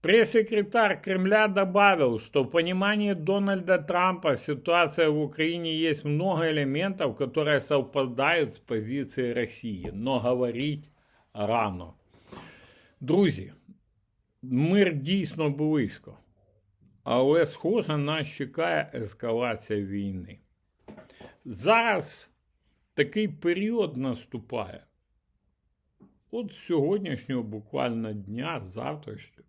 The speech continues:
і до десятого травня. Якщо за цей час не буде знайдено якихось там,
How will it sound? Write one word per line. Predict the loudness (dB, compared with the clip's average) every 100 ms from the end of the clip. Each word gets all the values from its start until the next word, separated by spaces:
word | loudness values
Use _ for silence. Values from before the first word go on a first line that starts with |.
| _ _ _ _ -8
і | -6
до | -4 -2 0 0 -4 _ _ _ _ _ _ _ -20 -20 _ -8
десятого | -6 -2 -4 -2 -4
травня. | -4 -4 -6 -8 -14 _ _ _ _ -20 -20 -20 _
Якщо | -6 -6 2 2
за | 4 -2
цей | -2 -6
час | -2 -2 -2 -4 -16 _ _ _ _ _ _ _ _ _ _ _ _ _ -20 -14
не | -6 -2
буде | -2 -2 -2 -2
знайдено | -2 -4 -4 -4 -6 -6 -4
якихось | -6 -8 -10 -10 -10 -12
там, | -6 -4 -4 -6